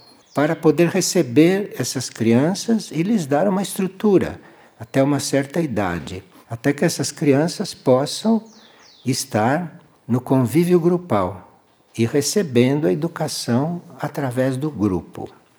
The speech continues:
Eu não sei se neste momento o grupo teria condições de assumir uma criança, porque o grupo também precisa aprender a lidar com isto. Lidar com isto de uma forma atual, não é?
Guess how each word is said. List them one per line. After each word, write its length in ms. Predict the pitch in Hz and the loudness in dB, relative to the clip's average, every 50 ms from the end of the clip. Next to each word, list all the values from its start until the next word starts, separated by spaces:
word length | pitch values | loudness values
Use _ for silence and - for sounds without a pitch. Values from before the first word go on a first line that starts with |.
| _ _ _ _ _ _ _ _ _ _ - - | _ _ _ _ _ _ _ _ _ _ -4 0
Eu 120 | - 165 220 | 2 4 6
não 180 | 233 233 220 | 8 6 6
sei 400 | 175 - - - 156 147 143 139 | 4 2 2 4 6 8 6 6
se 320 | 131 - - - - 120 110 | 4 -2 -4 -2 0 2 2
neste 360 | 117 127 120 - - - 113 | 4 2 2 0 -2 -4 -2
momento 640 | 110 107 101 113 139 160 165 160 139 - - 123 | -2 0 2 2 4 4 4 2 0 0 -2 -2
o 40 | 107 | 0
grupo 440 | 104 110 135 156 175 180 175 - 160 | 2 2 4 4 4 2 0 -4 -4
teria 340 | - - 135 123 123 120 117 | -2 0 0 2 2 0 0
condições 720 | 120 127 123 123 110 110 110 - - - 147 151 160 143 | 0 0 0 0 0 -2 -4 -4 -2 0 0 0 2 2
de 80 | 147 147 | 0 0
assumir 400 | 139 - - 139 131 143 151 151 | 0 0 -2 -2 2 2 2 2
uma 160 | 147 151 147 | 2 0 -2
criança, 760 | 147 - 151 127 98 85 85 80 - - - - 85 87 - _ _ _ _ _ _ | -4 -4 -2 -2 -2 -2 -4 -8 -10 -12 -12 -12 -14 -16 -18 _ _ _ _ _ _
porque 220 | - 110 - - | -16 -12 -8 -6
o 60 | 156 156 | -4 -2
grupo 420 | 117 120 139 170 185 - - 208 | 0 0 2 0 0 -2 -6 -6
também 280 | - 165 139 127 131 127 | -4 -2 -2 -2 -2 -4
precisa 380 | 123 131 - 123 117 110 127 | -4 -6 -8 -6 -4 -4 -4
aprender 540 | 120 - 147 147 147 139 123 117 135 143 147 | -4 -2 0 2 2 2 4 4 2 2 2
a 40 | 160 | 2
lidar 380 | 151 151 139 123 135 135 131 | 0 0 0 2 0 0 -2
com 180 | 135 - 135 98 | -2 -2 -4 -4
isto. 360 | 87 90 - - - - - - _ _ _ - - - - - - _ _ _ | -4 -6 -10 -12 -16 -16 -18 -18 _ _ _ -20 -20 -20 -20 -20 -20 _ _ _
Lidar 340 | - 123 117 104 131 135 135 | -4 -2 -2 0 -2 -2 -4
com 180 | 135 - 165 156 | -4 -2 0 0
isto 300 | 165 196 175 - 233 214 | 0 -2 -2 -2 -2 0
de 100 | 202 220 | 2 2
uma 200 | 226 208 160 143 | 2 2 2 0
forma 500 | - - - 139 135 151 160 180 185 180 | -4 -4 -2 0 2 2 2 0 0 -2
atual, 680 | 175 - - 180 135 101 98 90 73 - - - - _ _ _ _ | -4 -2 2 2 4 4 2 0 -4 -6 -10 -16 -20 _ _ _ _
não 100 | - 95 | -6 -4
é? 140 | 107 131 131 | -4 -4 -4